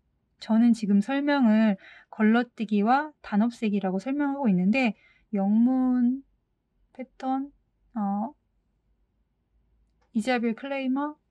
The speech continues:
그분의 도안에서는 더블 스티치 뭐 이런 식으로 설명하고 있거든요. 저는 제 방식대로 설명해 볼게요. 우선 코를 남기면서 하는 방법을 말씀드려 볼게요. 제가 세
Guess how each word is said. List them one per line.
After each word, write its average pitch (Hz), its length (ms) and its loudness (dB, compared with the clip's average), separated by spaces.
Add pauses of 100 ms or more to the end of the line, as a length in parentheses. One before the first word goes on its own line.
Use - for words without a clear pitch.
(320)
그분의 254 440 -4
도안에서는 226 800 -2
더블 320 280 0
스티치 - 760 -10
뭐 208 180 -2
이런 240 260 0
식으로 202 280 -4
설명하고 262 520 -2
있거든요. 202 560 -4 (800)
저는 214 320 0
제 214 220 -2
방식대로 196 520 -8
설명해 277 380 -8
볼게요. 185 360 -14 (420)
우선 240 480 -2 (1600)
코를 302 320 -4
남기면서 240 880 2
하는 269 200 0
방법을 202 800 -2 (380)
말씀드려 202 580 -6
볼게요. 220 560 -8 (560)
제가 196 320 -8
세 302 160 -12